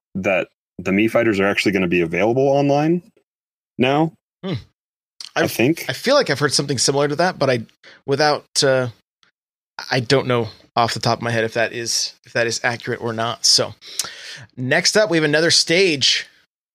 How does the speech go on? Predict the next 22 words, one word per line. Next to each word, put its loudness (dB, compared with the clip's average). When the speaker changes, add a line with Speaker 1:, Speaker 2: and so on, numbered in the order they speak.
Speaker 2:
It's -6
the -10
Great -4
Plateau -2
Tower 0
from -2
Breath -2
of -2
the 0
Wild. 0
We -2
saw 2
a 0
lot 2
of 0
this 2
stage 0
at 0
E -4
three. -2
We -2
saw, 0